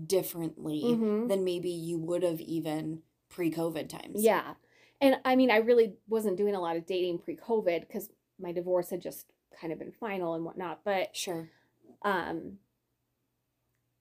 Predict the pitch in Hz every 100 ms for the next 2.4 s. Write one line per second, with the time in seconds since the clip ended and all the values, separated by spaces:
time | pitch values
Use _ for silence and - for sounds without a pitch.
0 | _ _ _ _ _ 180 254 320 - -
1 | 196 220 240 220 202 - _ _ _ -
2 | 220 180 -